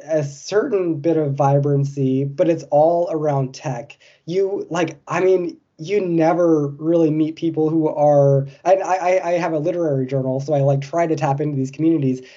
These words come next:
but, like, it's so hard to find people who are novelists, that sort of thing,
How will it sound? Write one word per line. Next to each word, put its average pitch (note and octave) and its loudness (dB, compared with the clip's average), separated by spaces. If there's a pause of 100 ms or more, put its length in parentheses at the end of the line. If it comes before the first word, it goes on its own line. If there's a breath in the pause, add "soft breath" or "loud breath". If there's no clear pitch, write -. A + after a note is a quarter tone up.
(160 loud breath)
but, F#3+ 4
like, F#3 2
it's F#3+ -4
so G3+ 2
hard A3+ -2
to E3 -2
find E3 -2
people E3 -6
who E3 -2
are C#3+ -2
novelists, C#3+ -2
that D3 0
sort D3+ -4
of C#3 -4
thing, B2+ -4